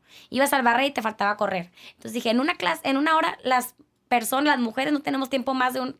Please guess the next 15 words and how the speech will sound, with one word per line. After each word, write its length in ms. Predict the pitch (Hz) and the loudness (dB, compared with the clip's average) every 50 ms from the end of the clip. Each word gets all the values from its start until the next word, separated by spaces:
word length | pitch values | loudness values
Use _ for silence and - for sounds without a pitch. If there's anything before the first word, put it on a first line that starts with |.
| _ - | _ -6
más 240 | 240 277 277 285 285 | -2 0 0 2 2
de 80 | 302 285 | 0 0
una 220 | 277 277 277 262 | 0 -2 -2 -2
hora 80 | 254 247 | -2 -4
de 60 | 226 | -6
tiempo 280 | - 196 180 180 _ _ _ _ _ _ _ _ _ _ - | -6 -8 -10 -10 _ _ _ _ _ _ _ _ _ _ -4
para 180 | - 196 202 196 | -2 -2 -2 -2
poder 160 | 196 202 208 | -2 -2 -2
hacer 140 | 196 220 - | -2 -4 -6
ejercicio". 380 | 214 - 208 196 196 185 185 190 | -8 -8 -10 -12 -14 -14 -14 -14
Entonces 180 | 185 214 214 202 | -12 -12 -12 -8
dije, 120 | 202 214 | -6 -4
"En 80 | 214 226 | -2 0
una 200 | 277 320 320 330 | 0 2 2 2
hora 140 | 349 370 | 2 0